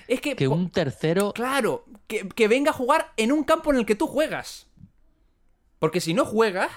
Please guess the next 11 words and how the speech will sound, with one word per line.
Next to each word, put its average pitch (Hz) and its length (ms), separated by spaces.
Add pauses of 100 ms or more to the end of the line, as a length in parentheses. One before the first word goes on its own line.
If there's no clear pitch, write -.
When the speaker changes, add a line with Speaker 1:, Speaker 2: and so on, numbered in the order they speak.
(140)
Speaker 1:
dices, 165 280
por 190 100
ejemplo, 156 460
Photoshop. 175 540 (260)
Hace - 280
años 202 240
que 151 80
no 135 100
tenemos 127 280
un 135 80
programa, 120 480